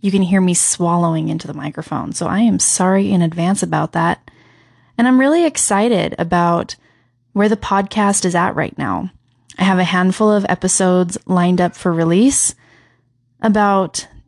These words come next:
different things happening in the world of work, legislation that I find especially fascinating at this point in time. But what I'm going to talk about on today's episode is the midheaven.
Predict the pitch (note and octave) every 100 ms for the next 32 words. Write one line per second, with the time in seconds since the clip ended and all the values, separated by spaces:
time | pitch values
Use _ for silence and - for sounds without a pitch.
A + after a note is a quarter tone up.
0 | F#3+ G#3 G3 G3+ F#3 G3 F#3+ - F#3 F#3
1 | F#3+ F#3+ F#3 E3+ F3+ F3+ E3+ F3 F3 G#3+
2 | - - _ F#3 F#3+ F#3 - E3 E3+ A3+
3 | G#3+ A3 G#3+ - _ _ G#3+ G3+ G3+ G3+
4 | G3+ G3+ - G3 - G#3 G3+ G3+ F#3 -
5 | G#3 F#3+ G3+ G3+ F#3+ F#3+ - G#3 F3 F3
6 | - F3 G#3 C#4+ - _ - - _ _
7 | A3 A3+ G#3+ A#3+ D4+ E4 D#4+ C4 - G#3
8 | G3+ G3 F#3 F3+ F3+ F#3 F#3 G3 E3 -
9 | E3+ E3 D#3 D#3 - _ _ _ _ _
10 | _ _ _ G3 F#3 F3+ F3 - _ _
11 | _ - F#3+ G3 F#3+ E3+ - - -